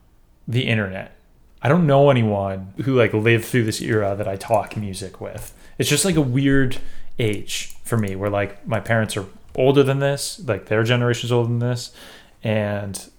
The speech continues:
I'm way younger. Um, so I wanna say, like, bands, like, artists like Naughty by Nature, the Jesus Liz-,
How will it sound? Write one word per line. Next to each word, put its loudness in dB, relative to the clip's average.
I'm 6
way 4
younger. 2
Um, 0
so 6
I -
wanna 4
say, 2
like, 0
bands, -2
like, -2
artists 0
like -6
Naughty 0
by 0
Nature, -2
the -8
Jesus -2
Liz-, 2